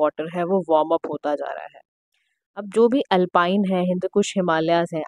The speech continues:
आइस शीट है अंटार्कटिका की, इस पर बहुत गंदा इम्पैक्ट पड़ रहा है कि आप समझ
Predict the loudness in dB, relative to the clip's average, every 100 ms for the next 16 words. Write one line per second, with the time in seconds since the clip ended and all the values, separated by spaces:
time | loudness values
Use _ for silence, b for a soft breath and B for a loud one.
0 | 0 0 0 -4 -6 -4 -6 -4 0 0
1 | 0 -2 -2 -2 -2 -12 -18 _ _ -18
2 | -4 0 0 -2 -10 0 0 4 4 4
3 | 2 2 0 -2 -6 -6 -4 -4 -2 -4
4 | -4 -4 -4